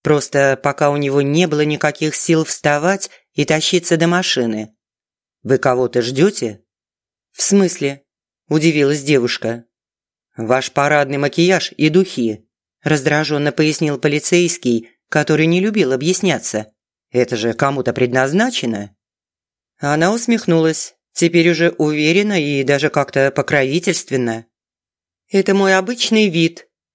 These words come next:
пояснила она. "Всегда в тонусе?" Олег реально не мог этого понять. "Естественно", –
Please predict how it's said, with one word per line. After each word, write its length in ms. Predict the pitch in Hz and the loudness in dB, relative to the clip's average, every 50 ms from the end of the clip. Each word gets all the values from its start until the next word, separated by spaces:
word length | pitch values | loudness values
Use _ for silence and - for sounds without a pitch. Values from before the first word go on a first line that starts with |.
| _ _ _ _ _ | _ _ _ _ _
пояснила 600 | 165 170 170 165 170 - 160 156 151 151 147 147 | 2 4 4 2 0 -2 0 2 2 4 2 2
она. 300 | 147 147 143 139 139 _ _ _ _ _ _ _ _ _ _ _ _ _ | 0 -2 -4 -6 -8 _ _ _ _ _ _ _ _ _ _ _ _ _
"Всегда 640 | - - - - - 139 123 131 123 135 139 143 | -8 -6 -4 0 0 2 2 2 2 2 2 2
в 80 | 143 - | -2 0
тонусе?" 600 | - 196 220 247 214 160 - - 123 110 107 104 - _ _ _ _ _ _ _ _ _ _ _ _ _ | 0 0 0 0 -2 -2 -2 -2 -2 -2 -4 -4 -8 _ _ _ _ _ _ _ _ _ _ _ _ _
Олег 420 | 151 151 151 151 151 156 151 - | 0 0 2 2 2 0 0 2
реально 440 | 165 170 170 151 143 135 139 143 143 | 2 2 4 4 2 2 0 0 -2
не 120 | 151 156 | -2 0
мог 240 | 151 139 139 - - | 0 0 0 0 0
этого 260 | 143 143 135 139 143 | 0 0 0 0 0
понять. 640 | 139 - 156 147 151 151 135 127 117 113 - - - _ _ _ _ _ _ _ _ _ _ _ _ _ _ _ | 0 0 -2 -2 0 -2 -2 -2 -2 -4 -6 -10 -14 _ _ _ _ _ _ _ _ _ _ _ _ _ _ _
"Естественно", – 1200 | - 233 226 269 277 - - - - - 180 156 156 156 - - 170 165 160 165 160 156 156 151 | -2 0 2 2 0 0 -4 -4 -2 0 2 2 0 -2 -6 -4 -2 0 0 0 0 -2 -4 -6